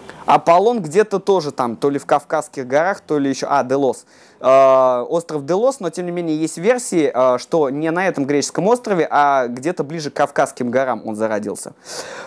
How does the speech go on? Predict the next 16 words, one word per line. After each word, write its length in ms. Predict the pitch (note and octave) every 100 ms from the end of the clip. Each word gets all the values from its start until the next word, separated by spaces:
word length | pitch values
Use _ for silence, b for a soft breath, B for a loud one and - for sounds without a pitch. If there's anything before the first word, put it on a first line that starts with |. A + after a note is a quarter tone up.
| B
Про 320 | D3+ G#3 A#3+
Ареса 480 | - F3 A3 A#3+ A#3
тоже 340 | A#3 G#3+ D#3+
думали, 320 | C#3 C3+ A2+ G#2
что 220 | - D#3+
он, 180 | D3+ -
э, 320 | A#2+ B2 B2 -
эм, 480 | B2 B2 A#2+ A#2 A2+
фракийского 720 | - C#3+ C#3+ G#3 - D3 B2+
происхождения 720 | C3 B2 - B2 B2 B2+ B2
бог 280 | C3+ G3 -
или 160 | E3+
вообще 520 | C#3+ C#3+ - - D#3+ D#3+
хетского 540 | - D3+ - - C3
или 140 | B2+
троянского. 680 | A#2 B2 A2+ G#2 G#2 - -